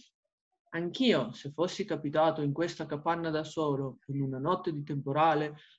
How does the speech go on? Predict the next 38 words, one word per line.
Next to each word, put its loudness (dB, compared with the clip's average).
mi -2
sarei 0
sentito -2
perduto", -4
disse -10
il -4
lupo. -8
Anche 0
il 8
lupo 2
non -2
aveva -6
capito 0
che -2
il 0
suo -4
compagno -4
era -6
una -10
capra. -8
Così, 2
parlando -2
dei -2
loro 0
malanni, 0
dei -4
ricordi -2
d'infanzia, -4
delle 0
loro 2
case -4
e -20
stringendosi -2
l'un -4
l'altro 0
tutte -6
le 0
volte 0